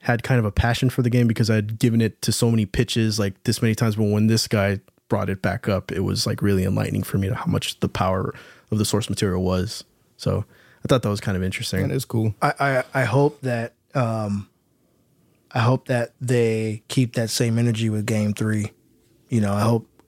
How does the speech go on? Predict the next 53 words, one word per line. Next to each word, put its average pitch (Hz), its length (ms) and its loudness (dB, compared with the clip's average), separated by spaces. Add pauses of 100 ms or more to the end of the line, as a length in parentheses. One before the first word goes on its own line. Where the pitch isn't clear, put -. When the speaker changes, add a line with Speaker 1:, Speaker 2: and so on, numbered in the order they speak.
(160)
Speaker 3:
I, 123 120 2
I 127 120 2
wonder 135 280 2
how 120 80 2
much 127 280 0
they're 120 180 0
learning 113 500 0 (200)
from 113 220 0
this 120 180 2
process. 170 600 0 (160)
Speaker 1:
Yeah. 104 240 0 (260)
Speaker 3:
How 135 100 0
much 135 220 2
that 120 160 0
may 123 220 2
inform 113 680 2 (100)
what 123 140 -2
they're 120 120 -4
gonna 110 160 0
do 113 260 4
for 104 400 -2
game 113 160 -2
Speaker 2:
I 107 40 0
don't 135 120 4
even 113 160 2
know 107 160 2
Speaker 3:
three. 107 100 -2
Speaker 2:
if, 98 60 -8
I'm 139 280 2
sure 156 160 2
they're 120 140 4
working 120 300 4
on 123 160 4
it, 117 120 0
but 110 100 0
they're, 123 400 4
they've 127 140 4
got 117 180 2
a 101 40 -2
multiplayer 107 580 0
for 104 100 -2
the 101 100 -4
second 104 320 0
one 98 160 -6
that's 95 200 -4
supposed - 340 -2
to - 40 -10
be 107 60 -6
coming 104 260 -2
out 98 140 -4
here 101 140 0
soon. 117 160 4
Speaker 1:
Yeah, 120 260 2